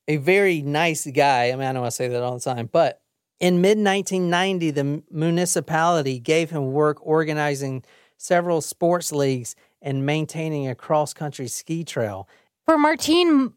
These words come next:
Speaker 2: Mongrain, there was a certain machismo in the way he handled his organizing the municipal volleyball and badminton leagues. Mongrain taught a gymnastics class to local children just before Fife's games at the school gymnasium.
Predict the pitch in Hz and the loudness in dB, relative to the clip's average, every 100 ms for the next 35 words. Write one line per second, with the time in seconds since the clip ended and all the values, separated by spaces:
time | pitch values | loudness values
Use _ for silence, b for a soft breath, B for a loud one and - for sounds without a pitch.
0 | 220 240 247 233 208 185 185 180 185 190 | 2 4 4 2 0 0 2 2 2 0
1 | 196 - 220 220 247 220 190 - 294 208 | -2 0 0 2 2 2 2 2 2 4
2 | 202 180 175 180 185 208 208 196 190 190 | 4 4 4 2 2 2 2 2 2 2
3 | 196 190 196 170 - 196 185 202 196 185 | 0 0 -2 -4 -4 -2 0 0 0 0
4 | 190 190 190 185 180 220 233 - 240 202 | 0 0 0 0 0 0 -2 -4 0 2
5 | 185 190 180 185 180 185 175 254 262 196 | 4 2 4 4 4 0 2 2 2 -2
6 | 151 131 131 123 110 - - b b b | -4 -8 -10 -10 -14 -18 -20 b b b
7 | b 220 277 330 262 202 180 180 185 - | b 2 4 2 0 0 0 -2 -6 -2
8 | 214 202 202 185 202 202 226 214 285 - | 0 0 -2 -2 -2 0 -2 -4 -8 -8
9 | - 202 208 190 190 - - 208 190 190 | -16 -2 0 2 -2 -6 -6 -2 0 0
10 | 233 233 - 175 165 180 175 165 220 - | -2 -4 -2 -4 -2 -6 -6 -8 -10 -2
11 | 214 202 185 170 - - 165 165 175 - | -2 0 -2 -2 -4 -6 -4 -2 -4 -8
12 | 180 - - - - 175 165 170 175 180 | -10 -10 -12 -16 -8 -6 -4 -6 -6 -2
13 | 202 190 165 147 - | -2 -2 -6 -10 -12